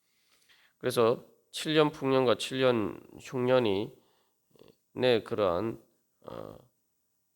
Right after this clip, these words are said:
미래를, 어, 하나님께서 주신 지혜로 깨달아 알고 그래서 그 칠 년 동안 풍년을 자-, 풍년의 기간 동안 잘 준비해서 칠 년의 흉년의 기간 동안, 어,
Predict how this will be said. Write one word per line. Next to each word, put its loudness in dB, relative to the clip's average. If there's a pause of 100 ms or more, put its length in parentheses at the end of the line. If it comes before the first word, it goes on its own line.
(160)
미래를, 0 (140)
어, -16 (360)
하나님께서 -2
주신 -8
지혜로 -4
깨달아 -4
알고 -4 (460)
그래서 -6 (560)
그 -18
칠 -8
년 0
동안 -2
풍년을 -2
자-, -4 (160)
풍년의 -2
기간 -4
동안 -6
잘 -4
준비해서 -8
칠 -10
년의 -2
흉년의 -2
기간 -6
동안, -6 (760)
어, -14